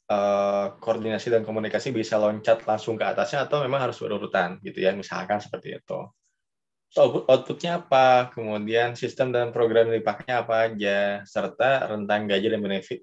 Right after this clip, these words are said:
yang didapatkan itu apa aja. Nah, masalah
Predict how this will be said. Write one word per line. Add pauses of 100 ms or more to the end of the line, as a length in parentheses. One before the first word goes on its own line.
(120)
yang
didapatkan
itu
apa
aja. (880)
Nah,
masalah